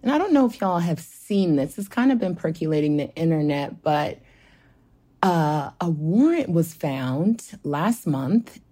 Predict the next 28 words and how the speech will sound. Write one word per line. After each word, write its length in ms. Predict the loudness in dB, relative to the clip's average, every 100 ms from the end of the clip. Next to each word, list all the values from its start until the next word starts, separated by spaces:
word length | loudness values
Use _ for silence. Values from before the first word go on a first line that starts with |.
| -2
in 520 | 0 2 2 2 0 -2
a 80 |
box 840 | -6 -4 -4 -4 -8 -10 -16 -20 -4
in 80 | -2
the 80 | 0
basement 560 | 0 0 0 -2 -2
of 100 | 0
a 80 | 0
Mississippi 720 | 2 0 -2 -8 -8 -8 -8
courthouse. 1000 | -12 -6 -4 -4 -6 -8 -6 -6 -8 -20 _ _ _ -20 -20 _ _
Um, 540 | 2 4 6 6 4 0 _ _
and 100 | -2
it 80 | 0
was 260 | 0 -2 -4 -2
a 80 |
warrant 720 | 0 0 4 6 6 4 2 2
dated 500 | 4 6 4 2 0
from 240 | 2 4
nineteen 640 | 4 2 -2 0 2 2
fifty-five, 1300 | 2 -2 -2 -4 -6 -6 -6 -2 0 2 2 2 0
which 220 | -2 -4
called 380 | -2 0 0 -2
for 680 | -4 0 2 2 0 -2 -4
the 140 | 0 0
arrest 500 | 2 0 -2 -4 -6
of 140 | -4 -2
a 40 |
woman 680 | 0 4 6 4 2 -2